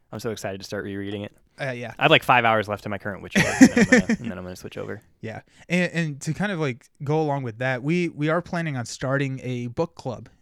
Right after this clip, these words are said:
Speaker 2: in, in the
Speaker 1: Mm,
Speaker 2: Discord.
Speaker 1: mm-hmm.
Speaker 2: Actually, by the time this releases, it, it probably will already be out. The details will be out. But what we're
Speaker 1: Mm-hmm.
Speaker 2: planning on doing is meeting on, like, every two weeks,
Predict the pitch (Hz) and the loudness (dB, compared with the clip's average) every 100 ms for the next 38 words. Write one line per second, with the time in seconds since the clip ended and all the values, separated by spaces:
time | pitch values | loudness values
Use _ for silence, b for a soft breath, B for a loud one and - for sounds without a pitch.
0 | - 139 135 135 135 139 139 143 135 147 | -6 -2 -2 -4 -4 -4 -2 -4 -2 -4
1 | - _ - _ - 185 214 160 139 135 | -6 _ -20 _ 0 2 2 2 2 2
2 | 156 139 - 123 143 160 135 117 131 139 | 0 -2 -4 -2 -2 -2 -4 -6 -6 -8
3 | 131 185 160 131 135 131 131 120 127 120 | -2 2 2 0 0 0 0 -2 -4 0
4 | 123 127 127 127 127 123 120 113 113 117 | 0 0 -4 -6 -4 -6 -6 -6 -4 -4
5 | 104 139 139 170 156 147 104 156 139 127 | -4 -4 0 2 2 0 0 -2 -2 -2
6 | 131 127 117 143 135 135 131 123 - _ | -2 -4 -2 -2 0 -2 -4 -6 -12 _
7 | - 175 170 - 190 147 185 - - | 2 2 2 0 -2 0 -4 -6 -14